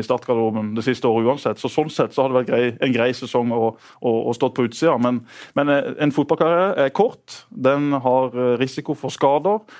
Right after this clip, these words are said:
Jeg er såpass heldig nå at jeg har en kropp som jeg kan, eh, bevege meg rundt med, jeg kan jogge, jeg kan trene normalt, og så tviler jeg jo selvfølgelig på at man kan spille fotball igjen på det høyeste nivå, og,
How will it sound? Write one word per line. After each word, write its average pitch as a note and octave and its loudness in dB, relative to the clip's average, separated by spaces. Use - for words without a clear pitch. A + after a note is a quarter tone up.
Jeg C3+ 2
er - -
såpass C3+ 0
heldig A#2+ 2
nå E3+ 0
at C#3 -2
jeg B2 2
har A#2 2
en A#2 -2
kropp A2+ -4
som A2 -4
jeg G#2+ -2
kan, G#2+ 0
eh, G#2 -6
bevege C#3+ 2
meg C#3 0
rundt C#3+ -4
med, C#3 0
jeg - -8
kan B2 -4
jogge, B2+ 0
jeg C3 -2
kan A#2 -4
trene C3 0
normalt, E3+ -2
og D3+ -4
så C#3 0
tviler C3 2
jeg D#3+ 4
jo B2+ -2
selvfølgelig A#2+ 0
på A#2 2
at - -12
man A#2 0
kan A#2 -2
spille A#2 0
fotball C#3+ -2
igjen A#2 -2
på A#2 -4
det G#2+ 0
høyeste A2 -2
nivå, B2 0
og, A2+ 0